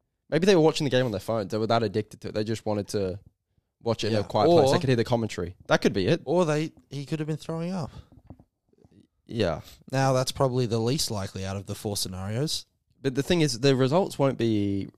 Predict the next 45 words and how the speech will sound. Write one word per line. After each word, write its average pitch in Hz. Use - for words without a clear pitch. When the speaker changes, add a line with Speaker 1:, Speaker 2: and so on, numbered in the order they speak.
Speaker 1:
sort 113
of 101
brought 110
Speaker 2:
No, 110
Speaker 1:
out. 101
Speaker 2:
the 120
results 127
of 123
the 113
drug 117
test -
are 107
not 117
recorded. 110
And 139
now, 151
I 131
saw 147
a 143
thing 139
that 123
the -
R 135
L 127
P 127
A 123
is 104
saying, 110
um, 107
they 123
wanna 120
can 131
drug 117
tests -
altogether 113
because 104
they 107
think 117
it's -
unfair 120
to, 113
to -
test -
these 110
people. 101